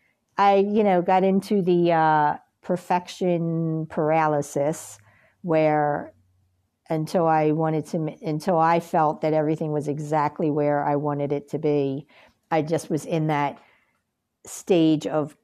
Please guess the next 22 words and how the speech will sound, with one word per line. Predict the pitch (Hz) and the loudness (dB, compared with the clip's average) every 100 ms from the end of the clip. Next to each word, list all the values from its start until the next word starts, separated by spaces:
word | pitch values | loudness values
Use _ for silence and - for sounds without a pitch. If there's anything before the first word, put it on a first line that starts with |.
| _ _ _ _ | _ _ _ _
continually | - 151 - 196 170 165 156 151 | -6 -6 -2 0 2 2 2 0
processing | 143 - 208 196 190 - 127 - 156 143 139 180 _ _ _ _ _ | -4 0 2 2 0 -4 -6 -6 -8 -6 -8 -10 _ _ _ _ _
and | - 165 156 151 147 | -2 0 0 -2 -2
the | 156 143 143 | 0 0 -2
quote | - 165 160 | 0 2 2
unquote | 151 147 170 151 - | 0 -2 0 0 -2
working | 165 170 165 170 147 147 - - | 0 0 0 -4 -4 -6 -10 -2
on | 190 185 175 151 143 143 147 - | 2 4 2 2 0 -2 -6 -8
making | 170 156 147 147 | -4 -4 -4 -8
something | 147 143 139 139 | -6 -8 -8 -8
happen. | 139 139 - 127 156 190 _ _ _ _ _ _ _ - | -6 -6 -8 -10 -8 -10 _ _ _ _ _ _ _ 0
And | 175 160 160 160 151 156 | 2 2 2 0 -2 0
this | 196 202 - | 0 0 0
year | 180 160 156 156 175 214 | 2 4 4 4 2 0
it | 254 180 165 | 0 2 2
was, | 170 165 160 156 156 156 156 - | 0 0 2 4 4 4 2 0
you | |
know, | 165 156 | 2 2
at | 147 | 0
a | |
certain | 151 165 151 | 0 -2 -4
point, | 160 190 175 170 170 | -6 -2 0 0 -4